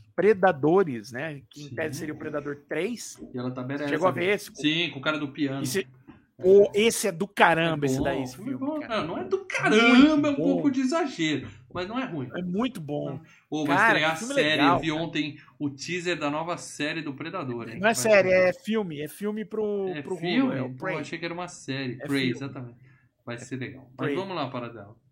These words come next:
Speaker 1: É,
Speaker 2: Que mais?
Speaker 1: que mais? Ela teve naquele filme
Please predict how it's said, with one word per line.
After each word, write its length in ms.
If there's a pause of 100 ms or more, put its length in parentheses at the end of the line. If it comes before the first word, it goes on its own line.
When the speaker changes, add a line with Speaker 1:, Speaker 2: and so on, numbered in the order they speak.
(100)
Speaker 1:
É, 180
Speaker 2:
Que 100
mais? 800
Speaker 1:
que 100
mais? 420 (400)
Ela 220
teve 220
naquele 320
filme 580